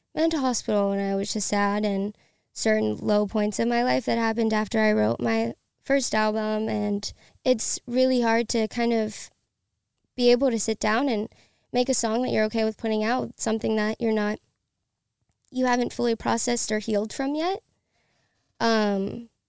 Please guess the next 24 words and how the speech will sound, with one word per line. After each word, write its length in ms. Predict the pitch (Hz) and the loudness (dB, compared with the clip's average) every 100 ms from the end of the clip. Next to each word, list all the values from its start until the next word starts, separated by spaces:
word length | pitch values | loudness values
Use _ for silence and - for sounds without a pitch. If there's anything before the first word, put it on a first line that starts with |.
| _ _ _ _ - | _ _ _ _ -4
especially 580 | 269 - 311 - 311 277 | -2 4 4 4 2 2
when 280 | 240 233 226 | 2 2 2
there's 180 | 220 | 0
something 380 | 240 220 208 226 | 0 -2 0 -2
that 140 | 220 220 | 0 -2
you 100 | 226 | -2
haven't 240 | 220 214 | -2 -2
talked 280 | - 202 - | -2 -2 -2
about 400 | 214 202 202 - - | 0 2 0 -2 -2
or 140 | 226 | 0
addressed 600 | 208 220 196 214 - - - | 0 0 0 0 -4 -6 -12
in 160 | - 226 | -4 -2
your 120 | 214 | 0
life 420 | 208 190 208 - - | 0 0 -2 -8 -8
that's 220 | 233 214 | -4 -4
happened 360 | 214 208 214 208 | -4 -2 -2 -4
prior 420 | - 180 160 - - | -2 0 2 0 -2
that 160 | 202 - | -4 -2
you 80 | |
still 280 | 208 - 208 | -4 0 0
need 200 | 202 190 | 0 0
to 100 | - | -2
heal 200 | 208 180 | -4 -4
from. 280 | - - - | -4 -10 -10